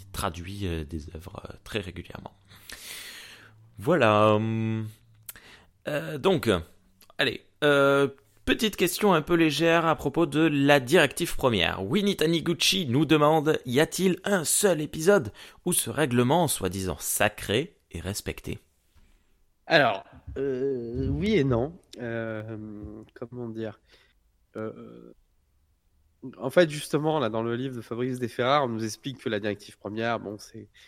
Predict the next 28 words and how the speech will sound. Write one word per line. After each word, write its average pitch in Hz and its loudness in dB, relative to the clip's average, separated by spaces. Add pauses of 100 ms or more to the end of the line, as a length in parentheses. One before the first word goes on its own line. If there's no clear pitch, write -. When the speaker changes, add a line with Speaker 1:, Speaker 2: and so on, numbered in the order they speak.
(280)
Speaker 2:
c'est - -16
une 104 -6
règle, 120 2
mais 113 -8
c'est 131 -2
pas 156 4
un, 147 -2
enfin, 113 -8 (760)
si - -10
j'ai 113 -2
bien 139 2
compris, 147 -4
c'est - -12
pas 143 0
un 127 0
dogme. 110 0 (460)
C'est-à-dire 131 -2
que - -8
c'est - -6
une 123 -4
règle 139 -2
qui - -4
est - 2
laissée 151 -4
à 87 -2
l'interprétation 127 -4
du 110 -12
capitaine, 135 -6